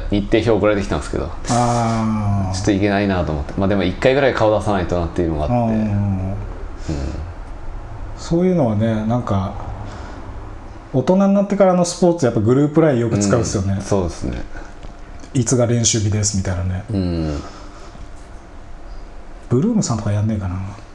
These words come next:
Speaker 1: あ、でも浜さんいいですね。
Speaker 2: ブルームさん、俺バドミントンは一回一緒にやったんですよ。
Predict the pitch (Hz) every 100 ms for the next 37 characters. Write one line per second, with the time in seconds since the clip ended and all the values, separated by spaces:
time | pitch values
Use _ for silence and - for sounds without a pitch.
0 | - 95 92 82 107 120 120 92 101 80
1 | - 69 65 - - 139 170 196 190 180
2 | - - - - - - - - - -
3 | - - - - 165 135 165 262 311 302
4 | 135 110 - 113 123 113 110 110 - 98